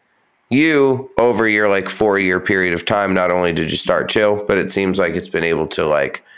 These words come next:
just work out for you where, like, consistently, you know, everyone's enjoyed to work with you and be around you, and that's pretty awesome. And, um,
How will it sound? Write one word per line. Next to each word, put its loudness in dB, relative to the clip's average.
just -4
work 0
out 0
for -2
you 0
where, 2
like, 0
consistently, -2
you -2
know, -2
everyone's 2
enjoyed 0
to -2
work -2
with -8
you -4
and -6
be -2
around -4
you, -4
and -2
that's -4
pretty -4
awesome. -4
And, 0
um, -2